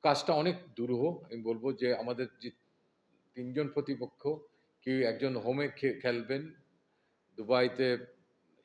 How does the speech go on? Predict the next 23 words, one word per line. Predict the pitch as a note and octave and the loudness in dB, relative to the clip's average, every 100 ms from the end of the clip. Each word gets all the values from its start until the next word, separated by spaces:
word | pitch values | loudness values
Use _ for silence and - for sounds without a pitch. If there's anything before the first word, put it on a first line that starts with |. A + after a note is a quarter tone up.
| - | -12
India | A2+ A#2 B2+ | -6 2 2
is | B2 - - - | 2 -4 -16 -8
quite | A2+ - A#2 | -8 -4 -6
friendly, | A#2 A#2 B2+ C3+ _ _ - | -4 -6 -10 -10 _ _ -20
মানে | G#2 G2+ _ _ | -20 -20 _ _
সেই | - A#2 | -8 -6
উইকেটের | A2 A2+ | -6 -8
সঙ্গে। | G#2 A2+ A#2 - _ _ _ _ - | -8 -10 -10 -12 _ _ _ _ 2
তো | C#3 | 4
এটা | - C#3+ E3+ E3 D#3+ - - _ - | 4 6 6 6 2 -8 -20 _ -4
অত্যন্ত, | D3+ - G3+ G3 F#3 - | -4 0 0 0 -2 4
আহ, | G3 F#3+ G3 D3+ D3 D3 C#3+ C#3 - - _ _ _ _ - | 6 8 6 6 8 8 10 8 4 -12 _ _ _ _ -6
প্রশংসনীয় | C#3 F#3 F3+ F3 F3+ F3 D3+ | -4 0 0 2 4 4 4
একটা, | - D3+ | 4 2
আহ, | - - - A#2+ A#2+ B2 A#2 - | 2 -10 -10 -4 -2 0 -2 -4
অ্যাচিভমেন্ট | B2 - F3 D3 D#3 B2 | -8 -2 -2 -2 -4 -2
হবে | B2+ C3 | -2 -2
যদি | B2 B2 A#2+ | -2 0 0
আমরা | A#2 B2 B2 | 0 0 -2
really, | A2 A#2+ B2 A#2+ | -2 -6 -6 -8
আহ, | - _ _ _ - - C#2+ A1+ G1+ - _ - A2 | -10 _ _ _ -20 -16 -12 -12 -12 -16 _ -20 -18
I | |
mean | G#2 B2 | -18 -20